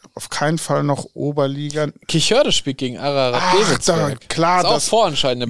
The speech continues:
Speaker 1: Ja,
Speaker 2: Bezirksliga
Speaker 1: ja,
Speaker 2: sechs.
Speaker 1: in, in Gewelsberg sind wir. Gegen
Speaker 2: Genau.
Speaker 1: Kirchhörde, das Topspiel. Äh, nach der Hinrunde sah es ja ein bisschen aus, dass Ararat einen kleinen Vorteil hat. Jetzt ist aber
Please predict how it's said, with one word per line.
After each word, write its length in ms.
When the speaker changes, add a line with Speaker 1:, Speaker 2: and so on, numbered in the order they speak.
Speaker 1:
Ja, 380
Speaker 2:
Bezirksliga 220
Speaker 1:
ja, 60
Speaker 2:
sechs. 140
Speaker 1:
in, 300
in 220
Gewelsberg 680
sind 340
wir. 240
Gegen 260
Speaker 2:
Genau. 80
Speaker 1:
Kirchhörde, 600
das 220
Topspiel. 720
Äh, 100
nach 140
der 120
Hinrunde 380
sah 120
es 100
ja 80
ein 60
bisschen 260
aus, 220
dass 280
Ararat 540
einen 80
kleinen 240
Vorteil 420
hat. 200
Jetzt 140
ist 140
aber 400